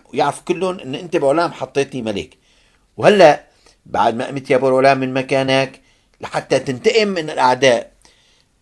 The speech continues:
إذا فعدت لأمي تسوبيبيكا، إذا هدول الشباطيم طلعوا ضدي ما بيريدوني أسيب ملك على إسرائيل،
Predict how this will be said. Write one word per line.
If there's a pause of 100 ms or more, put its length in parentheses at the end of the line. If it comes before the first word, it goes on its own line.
(180)
إذا
فعدت
لأمي
تسوبيبيكا، (420)
إذا
هدول
الشباطيم
طلعوا
ضدي (440)
ما
بيريدوني
أسيب
ملك
على
إسرائيل،